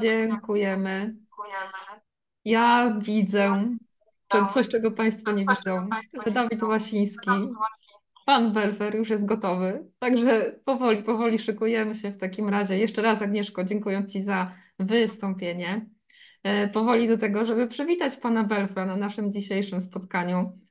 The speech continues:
Pan Belf-, pan Belfer, człowiek z internetu, pan Belfer, mówca, pan Belfer, trener, nauczyciel chemii, nie możemy o tym zapominać.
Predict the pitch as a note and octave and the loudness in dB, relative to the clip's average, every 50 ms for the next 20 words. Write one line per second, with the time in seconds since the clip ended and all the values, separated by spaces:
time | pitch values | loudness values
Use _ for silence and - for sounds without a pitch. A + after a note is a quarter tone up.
0 | _ - G#3+ G#3+ G#3 G3 A3+ A#3+ B3 B3 B3 - - - - _ - G#3 A#3+ A#3+ | _ -2 0 2 2 4 4 4 4 4 2 0 -4 -18 -14 _ 0 4 4 6
1 | G#3+ B3 B3 B3 A#3+ A#3+ B3 A#3 - - A3+ A3 A3 A3+ A3 G#3 A3 A3 A3 A3 | 6 6 4 2 2 0 -2 -2 -2 -2 0 0 2 0 0 0 0 0 0 0
2 | G#3+ A3+ A#3+ C4+ C4+ C4+ - - G3 D3 D3+ - - G3+ G3 G3 F#3+ F#3 G3 F#3 | 0 2 2 2 2 0 -2 -4 -6 -6 -6 -6 -4 -2 -2 0 0 0 0 0
3 | F#3 F#3 F#3+ G3 G#3+ A3 A#3 C#4 C4+ - - - - G3 F3+ F3+ F3+ F#3 - F#3+ | 0 -2 -2 0 2 2 2 2 0 -2 -6 -6 -4 -2 -2 -2 -2 -4 -4 -4
4 | G3 G3 G3 G3+ F#3+ F#3 F#3 - G3 F#3+ F#3+ F#3 F#3 - - G#3 G3 F#3 F3 F3 | -4 -2 -2 -2 -2 -2 -2 -2 -2 -2 -2 -2 -6 -6 -2 0 0 0 0 0
5 | F3 G3 A3 A3 A3 - - _ _ _ _ - A#3+ G#4+ A4+ F#4 - B3+ - B3 | 0 -2 -2 -2 -6 -10 -20 _ _ _ _ -2 2 4 4 4 4 2 2 2
6 | G#3+ G3 G3+ D#3+ D3 F3 F3 F3 F#3+ - - - G#3 G#3 G#3 G#3+ G#3 G3 G#3 G3+ | 2 2 0 -2 -2 -2 -2 -2 -2 -4 -4 -2 -2 0 0 0 0 2 2 2
7 | F#3 F#3+ F#3 G#3+ G3+ G3+ A3+ G3+ G#3 A3+ G#3 G3 F#3 F#3+ G#3 B3 E4+ - - | 0 0 0 0 0 0 2 2 2 2 0 0 -2 -2 -4 -4 -6 -10 -16